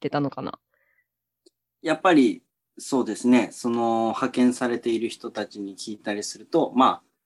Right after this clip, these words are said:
Speaker 2: もちろん困ることもあるし、
Speaker 1: うん。
Speaker 2: 「仕事をやっといて」って言っても、「全くやってなかった」みたいなことも
Speaker 1: うんうんうん。
Speaker 2: あるとは言ってましたね。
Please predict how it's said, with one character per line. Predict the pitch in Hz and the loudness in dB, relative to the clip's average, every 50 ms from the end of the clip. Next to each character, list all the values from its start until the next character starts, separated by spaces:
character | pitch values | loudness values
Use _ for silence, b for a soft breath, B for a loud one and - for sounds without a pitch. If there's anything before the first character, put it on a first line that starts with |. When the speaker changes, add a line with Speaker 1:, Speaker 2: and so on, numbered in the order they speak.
| _ _ _ _ _ _ _ | _ _ _ _ _ _ _
Speaker 2:
も | - 127 123 | 2 2 4
ち | - 127 | 4 2
ろ | 110 101 | 0 0
ん | 92 - _ _ _ _ _ _ _ | -2 -8 _ _ _ _ _ _ _
困 | - - 127 127 123 | -12 -4 0 2 2
る | 110 101 95 | 2 0 -4
こ | - - 90 | -6 -10 -12
と | - 92 | -10 -10
も | 90 90 90 90 | -10 -8 -8 -10
あ | |
る | 87 90 | -10 -10
し、 | 90 - - - 104 101 95 90 90 - _ _ _ _ | -10 -10 -10 -8 -6 -6 -6 -6 -8 -12 _ _ _ _
Speaker 1:
う | 180 | -8
ん。 | 185 180 170 160 _ _ _ _ _ _ _ _ - - - - - _ _ _ _ _ | -8 -8 -8 -10 _ _ _ _ _ _ _ _ -18 -18 -18 -18 -20 _ _ _ _ _
Speaker 2:
「仕 | - - - | -8 -6 -4
事 | 113 117 117 113 - 120 | -2 0 -2 0 0 0
を | 113 | 2
や | 113 110 107 | 2 0 0
っ | - - | -2 0
と | 131 123 | 0 0
い | 120 120 | 0 0
て」 | - 131 120 117 120 117 | 0 -2 0 0 0 -2
っ | 107 | -4
て | - _ _ - | -8 _ _ -6
言 | 110 101 | -6 -6
っ | - | -6
て | - _ 101 98 | -6 _ -6 -6
も、 | 95 92 90 85 85 85 - - _ - | -4 -6 -8 -8 -10 -12 -14 -14 _ -8
「全 | 123 | -4
く | 123 135 | -2 0
や | 127 | -2
っ | 123 - | -2 0
て | - 123 | -2 -4
な | 120 123 | -4 -2
か | - 110 | -4 -6
っ | - - | -6 -6
た」 | _ - 92 - - - - 202 | _ -8 -8 -6 -8 -8 -8 -8
み | 202 180 | -10 -8
た | - 185 | -8 -8
い | 180 | -8
な | 185 175 | -4 0
こ | 220 | 2
と | 233 | 2
も | 226 208 | 2 2
Speaker 1:
う | |
ん | 175 | 2
う | 190 | 0
ん | 208 208 190 - - - 202 190 180 | 0 0 -2 -2 -4 -6 -6 -6 -6
う | |
ん。 | 165 - _ _ | -8 -10 _ _
Speaker 2:
あ | - 117 | -2 -2
る | 107 110 110 110 113 110 107 | 0 0 -2 -2 -2 -2 -4
と | - 101 92 | -6 -6 -6
は | 87 | -4
言 | 87 90 | -6 -6
っ | - | -8
て | - 82 | -8 -12
ま | 85 90 90 | -14 -14 -14
し | - - | -14 -18
た | - - | -20 -20
ね。 | - | -20